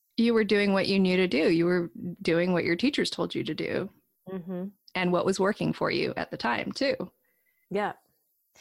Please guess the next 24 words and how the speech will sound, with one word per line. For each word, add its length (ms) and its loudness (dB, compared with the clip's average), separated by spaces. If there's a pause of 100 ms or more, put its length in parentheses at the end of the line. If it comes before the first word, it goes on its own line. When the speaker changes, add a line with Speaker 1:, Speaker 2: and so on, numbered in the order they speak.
(160)
Speaker 2:
But 80 -2
I 100 0
loved 340 0
it 200 2
more 180 -2
than 100 -4
I 60 -6
loved 260 -4
my, 380 -10
my 140 -10
life. 360 -4 (300)
Like, 100 -12
the 80 -10
practice 640 -8 (180)
gave 200 -4
me, 340 -10 (340)
gave 160 -4
me 120 -8
joy, 340 -10 (580)
whereas 340 -4
my 100 -6
life 400 -2
did 160 -4
not. 320 -10